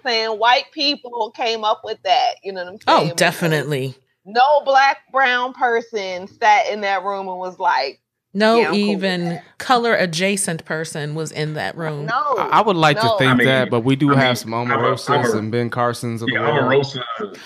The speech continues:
Speaker 2: Well, there was a black
Speaker 4: Omarosa might have
Speaker 2: person
Speaker 4: been
Speaker 2: that
Speaker 4: there.
Speaker 2: did the, that did the ad, so apparently some people don't give shit.
Speaker 4: Yeah. Stacey Dash might have been working the camera. We don't know.
Speaker 3: Boom. Yeah, there, there, there have been a lot of problematic black folks in the last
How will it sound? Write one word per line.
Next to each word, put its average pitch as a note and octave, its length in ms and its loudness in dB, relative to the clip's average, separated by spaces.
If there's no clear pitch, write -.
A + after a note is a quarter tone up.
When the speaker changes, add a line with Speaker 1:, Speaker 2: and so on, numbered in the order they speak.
Speaker 2:
Well, C4 160 4
there C#4+ 120 4
was C#4 240 2
a A#3+ 60 4
black B3+ 260 2
Speaker 4:
Omarosa B3 60 0
might B3+ 80 4
have A#3+ 80 4
Speaker 2:
person A3+ 100 0
Speaker 4:
been - 160 2
Speaker 2:
that A#3 60 2
Speaker 4:
there. A#3 140 6
Speaker 2:
did G3 80 -2
the, F3+ 340 2
that E3 180 -4
did G3 200 0
the C#3 220 -2
ad, E3 380 2
so D3 420 -4
apparently F3+ 440 -6
some G#3 180 -8
people D#3 180 -14
don't C#3 200 -14
give C#3 140 -16
shit. D3 380 -10
Speaker 4:
Yeah. - 180 -6
Stacey C#3+ 480 0
Dash C#3+ 320 2
might B2+ 180 2
have A#2+ 80 -2
been A#2+ 140 -2
working C3+ 220 -4
the D3 60 -6
camera. G#2+ 360 -4
We G#2 60 -12
don't C3+ 200 -10
know. A2 280 -6
Speaker 3:
Boom. E2 80 -18
Yeah, F2 320 -14
there, B2 160 -6
there, B2+ 240 -4
there A2+ 180 -6
have A#2+ 100 -8
been G#2+ 120 -10
a F#2 80 -12
lot G2 220 -6
of F2+ 60 -14
problematic F2 560 0
black F2+ 220 0
folks E2+ 340 -8
in E2 80 -8
the E2+ 40 -12
last F2 480 -6